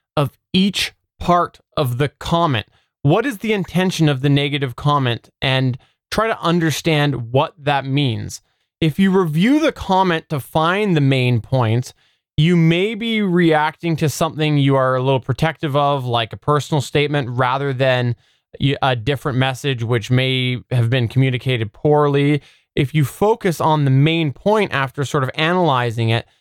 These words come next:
that might lead you to a better response. It's important that you dissect that message and really understand it so that you can try to focus on that main point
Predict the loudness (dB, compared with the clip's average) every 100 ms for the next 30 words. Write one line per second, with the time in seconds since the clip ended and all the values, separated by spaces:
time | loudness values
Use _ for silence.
0 | _ -4 -4 -2 -2 -2 0 0 2 0
1 | -2 0 2 2 0 -8 -2 0 2 0
2 | 0 -2 -4 -6 -4 0 0 -4 -12 -20
3 | _ _ _ -2 0 -2 -2 0 2 2
4 | 0 -2 -2 0 2 2 0 _ -2 0
5 | -2 -4 -4 -2 -2 0 -4 -2 -4 0
6 | 0 2 2 2 0 0 2 2 0 -2
7 | -2 0 0 -2 -4 _ _ -4 -4 -4
8 | -2 -2 0 0 0 -2 -2 -2 0 0
9 | 0 -2 0 2 2 2 0 0 -2 -2